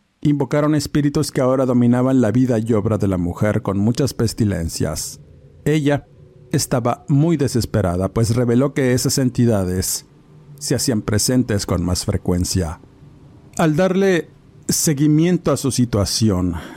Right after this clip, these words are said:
en los últimos mensajes que envió, reveló que una noche mientras dormía sintió sofocación y mucho dolor en el pecho. Al despertar, con espanto miró que su amante la estaba ahorcando.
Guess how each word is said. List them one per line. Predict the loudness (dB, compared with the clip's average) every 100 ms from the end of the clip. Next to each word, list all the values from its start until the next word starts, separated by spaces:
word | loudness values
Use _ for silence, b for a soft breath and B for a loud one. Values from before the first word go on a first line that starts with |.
| -2
en | 0
los | 2 0
últimos | 0 2 2
mensajes | 2 0 0 0 0 -2 0
que | 0
envió, | 2 4 2 0 -2
reveló | 0 2 2 4 4 2
que | 0
una | 2 4 4
noche | 2 0 0
mientras | 2 2 2 0 0
dormía | 2 4 4 2
sintió | 2 0 2 0
sofocación | 2 0 0 -2 -2 0 0 2 0 0
y | 2
mucho | 2 2 0
dolor | 0 2 2 2
en | 0
el | -2
pecho. | -2 -4 -2 -4 -6 -12 -20 -20 -20 -20 -20 -20 -4
Al | -2
despertar, | 0 0 0 -2 0 -2 -2 -8 -20 -20 -20 -6
con | -2 -2
espanto | -2 0 0 0
miró | 0 2 0 0
que | 0
su | 2
amante | 2 2 2 0
la | 0
estaba | -2 0 0 2
ahorcando. | 0 0 0 0 0 -2 -8